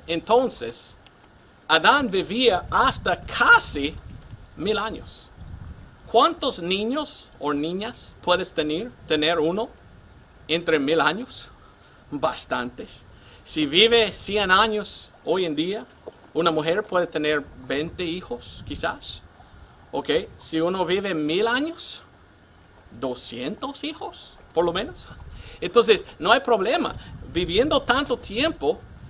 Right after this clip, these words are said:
Caín pudiera casar con su prima, ah, ro-, removido seis veces o algo así.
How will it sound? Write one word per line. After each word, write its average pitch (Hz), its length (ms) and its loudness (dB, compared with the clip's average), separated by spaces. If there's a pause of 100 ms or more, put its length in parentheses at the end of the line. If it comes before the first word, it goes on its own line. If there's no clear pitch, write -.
(320)
Caín 285 480 4
pudiera 240 720 4 (220)
casar 208 680 4 (640)
con 202 520 0
su 190 720 0 (720)
prima, 240 600 4 (480)
ah, 151 240 -4
ro-, 170 380 6
removido 180 1160 4
seis 220 380 -2
veces 226 400 -2
o 127 120 0
algo 151 180 0
así. 139 260 -8